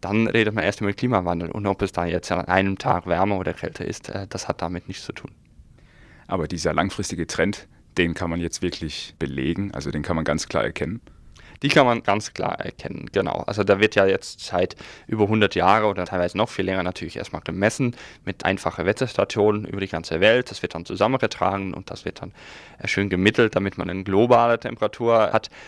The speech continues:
Speaker 1: Und jetzt seit den letzten dreißig Jahren kann man das ein bisschen besser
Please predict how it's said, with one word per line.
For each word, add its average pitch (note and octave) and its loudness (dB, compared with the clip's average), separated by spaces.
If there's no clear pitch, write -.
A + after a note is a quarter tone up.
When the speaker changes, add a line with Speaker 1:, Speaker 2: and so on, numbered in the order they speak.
Speaker 1:
Und G2 2
jetzt A#2 4
seit F#2+ 6
den G2 2
letzten G2 2
dreißig F#2+ 0
Jahren G#2 2
kann G2+ 2
man G2+ -2
das G2 -2
ein G2 -8
bisschen F#2+ -8
besser A#2 2